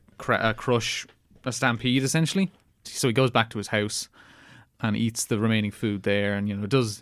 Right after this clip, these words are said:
does, like, some Home Alone shit. Like, he cycles, um, his bike in the, in the house around the kitchen table, and then towards the end of the film, he makes his way back towards the camp he was in and starts cycling his bike through the hospital.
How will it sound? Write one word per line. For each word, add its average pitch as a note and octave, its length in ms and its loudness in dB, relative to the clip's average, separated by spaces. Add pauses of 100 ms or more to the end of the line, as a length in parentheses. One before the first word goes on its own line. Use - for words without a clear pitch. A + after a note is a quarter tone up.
(220)
does, D#3+ 160 4
like, A#2+ 160 0
some B2 140 -2
Home A2+ 180 2
Alone G#2 280 0
shit. G2+ 260 -4
Like, G2 100 -4
he G#2+ 140 -4
cycles, A2 500 0
um, G2 380 -6
his A2 160 0
bike G#2+ 360 0
in G#2+ 180 -4
the, G#2 140 -4
in A2+ 100 -2
the G#2 100 0
house G#2+ 260 -4
around G2 140 -6
the G2 60 -14
kitchen A2 240 -8
table, G#2 380 0 (380)
and A2+ 140 -4
then A2 340 0 (220)
towards C3 180 -2
the A#2 80 2
end B2 80 2
of A#2 80 0
the A2 60 -6
film, G#2 240 0
he G#2 100 0
makes A2+ 240 -2
his A2 60 -10
way G#2+ 140 0
back A2 320 2 (160)
towards G#2+ 500 -6
the G#2 380 -2
camp A2 280 0
he A2 80 0
was G2+ 160 -4
in F#2+ 220 -6 (340)
and G2 580 -2 (200)
starts A2 220 -2
cycling A2+ 340 0
his G2+ 140 -6
bike - 360 -2
through B2 140 -4
the G#2 80 0
hospital. C3 560 2